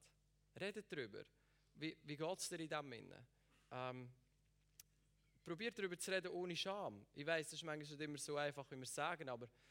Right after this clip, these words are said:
je mehr du frei wirst davon, dich dafür zu schämen, dass du ein sexuelles Wesen bist, desto einfacher wird es dir gehen, zu kommunizieren, hey, was ist gut für dich, was vielleicht auch nicht. Ohne Scham können darüber reden, austauschen. Was wünscht man sich?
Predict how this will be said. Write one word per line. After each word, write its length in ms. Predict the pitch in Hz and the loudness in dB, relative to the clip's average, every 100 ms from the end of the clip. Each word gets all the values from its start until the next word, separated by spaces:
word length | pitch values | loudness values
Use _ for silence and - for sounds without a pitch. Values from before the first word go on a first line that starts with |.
| - - - - | -20 -20 -20 -2
je 140 | 151 | 2
mehr 160 | 196 226 | 4 2
du 100 | 226 | 0
frei 460 | - 165 165 180 | -2 4 4 4
wirst 300 | 160 160 - | 0 -2 -4
davon, 360 | 143 135 120 120 | -6 -4 -4 0
dich 220 | 156 160 | 2 0
dafür 320 | 147 - 156 | -2 -4 -2
zu 80 | 151 | 0
schämen, 380 | 165 147 156 135 | 4 4 4 0
dass 240 | 135 - | 0 -2
du 280 | 147 143 143 | -2 -4 -2
ein 60 | - | 0
sexuelles 680 | - 139 - 151 147 143 | 2 0 0 2 2 2
Wesen 320 | 139 147 - 113 | 4 4 2 -2
bist, 360 | 107 - - - _ - - _ | -4 -4 -10 -16 _ -20 -20 _
desto 260 | - 143 165 | -4 -2 2
einfacher 600 | 147 175 180 165 - 139 | 4 4 2 -2 -4 -2
wird 220 | 147 143 | 0 0
es 80 | - | 0
dir 180 | 151 143 | 0 0
gehen, 440 | - 147 147 139 | 2 4 4 2
zu 100 | - | -2
kommunizieren, 720 | - 139 139 131 - 147 135 | -4 -2 0 -2 0 2 4
hey, 120 | 127 135 | 4 2
was 160 | 147 | -2
ist 160 | - - | -2 -2
gut 240 | 147 151 | -2 -4
für 120 | - | -6
dich, 260 | 139 123 117 | -2 -2 2
was 140 | 131 | 0
vielleicht 260 | - 135 131 | 0 -4 -2
auch 80 | 131 | -2
nicht. 400 | 139 123 - - - - - - _ _ | -2 -4 -8 -16 -20 -20 -20 -20 _ _
Ohne 300 | 147 185 190 | 2 4 4
Scham 440 | - 160 156 165 143 | 4 4 6 4 0
können 280 | 147 135 127 | -2 -2 -2
darüber 260 | 151 143 | -2 2
reden, 280 | 139 147 139 | 2 2 0
austauschen. 600 | 156 160 - 143 123 - 127 | -4 -4 -2 -2 -2 0 2
Was 160 | 147 | 2
wünscht 320 | 160 214 - | 2 0 -2
man 80 | 185 | -4
sich? 240 | - 107 | -4 -4